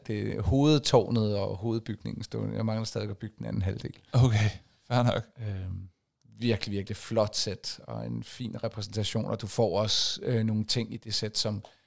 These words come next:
Speaker 1: igen, du kun får i det sæt. Der får du blandt andet de fire grundlæggere af Hogwarts, Salazar
Speaker 2: Ah.
Speaker 1: Slytherin og
Speaker 2: Mm.
Speaker 1: Hufflepuff og,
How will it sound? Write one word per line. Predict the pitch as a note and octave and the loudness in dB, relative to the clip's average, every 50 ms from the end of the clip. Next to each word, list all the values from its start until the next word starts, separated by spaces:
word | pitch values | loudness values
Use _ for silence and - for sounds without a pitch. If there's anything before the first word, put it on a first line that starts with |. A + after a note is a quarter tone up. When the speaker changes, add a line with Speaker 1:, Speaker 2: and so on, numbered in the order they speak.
| _ _ | _ _
Speaker 1:
igen, | - A#2 G2 G#2+ G2+ G2+ | -16 -6 -2 -2 -2 0
du | - A#2+ - | -2 -4 -2
kun | - - A#2 G#2+ | 2 2 2 4
får | - - G#2+ - | 2 0 -2 -2
i | |
det | G2 - A2+ - | -4 -4 -4 -4
sæt. | - A2 G#2+ - | -4 -4 -4 -4
Der | - A2 | -6 -6
får | - - A2+ G2+ | -4 -4 -4 -4
du | G#2 | -4
blandt | G#2+ A2+ A2 G#2+ - | -4 -2 -2 -2 0
andet | A2 G#2+ G#2+ A2 A2+ G#2+ - - | 0 2 2 2 2 0 -4 -8
de | A2 G#2+ G#2 G2+ - - | -12 -12 -12 -16 -18 -16
fire | - A2+ A#2+ | -6 -6 -6
grundlæggere | A2 - - B2 C3 C#3+ D3 C3+ - G#2+ G#2+ | -4 0 2 4 4 4 4 4 2 2 2
af | G#2 | 2
Hogwarts, | G#2 A2+ A2 - - B2 C3 C3 - - - - - - - _ _ _ _ _ | 2 0 0 -2 -4 -8 -8 -6 -4 -6 -6 -6 -10 -20 -20 _ _ _ _ _
Salazar | - - B2 A2+ A2 A2+ A2 - - G#2+ G2+ | -2 2 4 4 4 4 4 4 4 2 2
Speaker 2:
Ah. | G#2 | 2
Speaker 1:
Slytherin | - - - - A#2+ A2 A2+ A2+ G#2 A#2+ A2+ A2 G#2+ G#2+ G#2 G#2 G#2+ | 4 4 6 6 6 6 4 6 6 6 6 6 6 4 4 4 2
og | G#2 G2+ G2+ G2+ G2+ G#2 G#2+ - - - _ _ | 2 2 0 0 -2 -4 -6 -8 -14 -20 _ _
Speaker 2:
Mm. | - B2 B2 A#2 G2+ G#2 - _ _ _ - | -6 -4 -2 -2 -2 -4 -6 _ _ _ -6
Speaker 1:
Hufflepuff | A#2 G#2+ - A#2+ G#2+ - - A2+ G#2 - - - | -4 -2 -2 -4 -2 0 0 0 0 0 -2 -2
og, | A2 A2 A2 G#2+ A2 G#2+ G#2+ G2 | -2 0 0 0 -2 -2 -4 -4